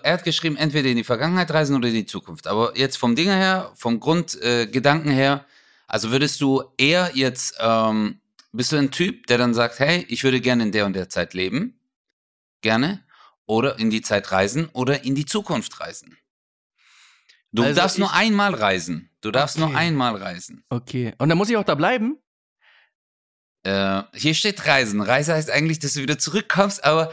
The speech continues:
Speaker 1: äh, sagen wir mal erstmal nur Reisen. Was, was
Speaker 2: Okay.
Speaker 1: denkst du?
Speaker 2: Also gefühlt würde ich, ah, das ist so schwer, ich bin so hin und her gerissen zwischen, okay, äh, die Geschichte verändern zum Positiven.
Speaker 1: Ja.
Speaker 2: So, ähm,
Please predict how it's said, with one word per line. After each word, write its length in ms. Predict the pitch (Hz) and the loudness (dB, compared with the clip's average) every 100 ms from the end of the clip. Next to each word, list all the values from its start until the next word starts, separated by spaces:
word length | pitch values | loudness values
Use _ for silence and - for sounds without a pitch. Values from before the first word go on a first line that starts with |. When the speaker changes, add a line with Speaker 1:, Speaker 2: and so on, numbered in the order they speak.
| - - _ _ - | -10 -20 _ _ -4
Speaker 1:
äh, 140 | 143 139 | -2 -2
sagen 260 | 139 208 247 | 0 2 2
wir 100 | 240 | 0
mal 80 | 214 | 0
erstmal 360 | 208 196 190 | -2 0 0
nur 240 | 185 165 107 | 2 2 2
Reisen. 500 | 95 95 85 85 80 | 0 0 -4 -10 -4
Was, 180 | 165 175 | -2 0
was 120 | 139 | 0
Speaker 2:
Okay. 160 | 143 113 | 0 0
Speaker 1:
denkst 260 | 110 - | -2 0
du? 160 | 95 80 - - _ - | -2 -2 -4 -20 _ -2
Speaker 2:
Also 240 | 143 147 | 0 0
gefühlt 760 | 143 151 - 185 214 240 262 - | 0 -2 -2 0 2 2 -2 -2
würde 180 | 175 180 - | -2 -2 -4
ich, 360 | 165 202 - - | -4 -4 -2 -2
ah, 120 | 170 | -2
das 120 | 185 | -2
ist 120 | 185 | -2
so 100 | 196 | -2
schwer, 260 | 170 175 202 | -2 0 0
ich 100 | - | 0
bin 100 | 175 | 0
so 80 | 170 | 2
hin 80 | |
und 60 | 170 | 2
her 140 | 170 190 | 2 0
gerissen 300 | 160 156 156 | -2 -4 -4
zwischen, 340 | 170 156 160 | -2 0 0
okay, 440 | 143 175 190 208 - _ _ _ _ - | 0 2 2 0 -6 _ _ _ _ 0
äh, 380 | 143 147 143 - - _ _ _ _ - | 2 4 2 -2 -10 _ _ _ _ -4
die 80 | 143 | 0
Geschichte 400 | 143 196 196 233 | 2 0 0 2
verändern 600 | 185 165 208 202 233 262 | 2 2 2 2 0 -2
zum 160 | - 175 | -2 4
Positiven. 720 | 180 220 226 240 220 240 285 _ _ _ _ _ | 4 2 -2 -2 0 -2 -2 _ _ _ _ _
Speaker 1:
Ja. 300 | - 101 - _ _ | 0 0 -2 _ _
Speaker 2:
So, 480 | 135 151 185 226 - _ _ _ _ _ _ | -2 2 2 0 -6 _ _ _ _ _ _
ähm, 560 | 139 139 139 139 143 | 2 2 2 0 -2